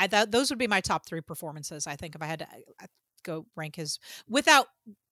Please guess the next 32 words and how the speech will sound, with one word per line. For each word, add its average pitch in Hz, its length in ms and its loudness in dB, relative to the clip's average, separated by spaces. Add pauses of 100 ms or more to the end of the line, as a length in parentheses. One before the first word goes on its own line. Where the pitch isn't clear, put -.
(460)
Palm 185 240 4
Springs, 156 400 -4
which 160 140 -6
obviously 156 420 -4
tops - 280 -10
everything. - 440 -18 (1400)
I 185 100 2
don't 175 140 0
know. - 140 -10 (1040)
So 233 220 2
for 269 100 0
you, 294 320 2 (480)
um, 247 160 0
Palm 254 200 8
Springs 226 360 2
is 202 140 2
number 196 240 2
one, 170 460 0 (340)
Brooklyn 202 300 0
Nine-Nine. 170 340 2
Do 196 100 0
you 196 40 8
have, 196 100 6
like, 196 180 4
maybe 185 220 2
a 175 40 2
third 180 300 2
you 180 80 -4
can 180 160 -4
sandwich 180 480 2
in 180 120 0
there? 185 280 0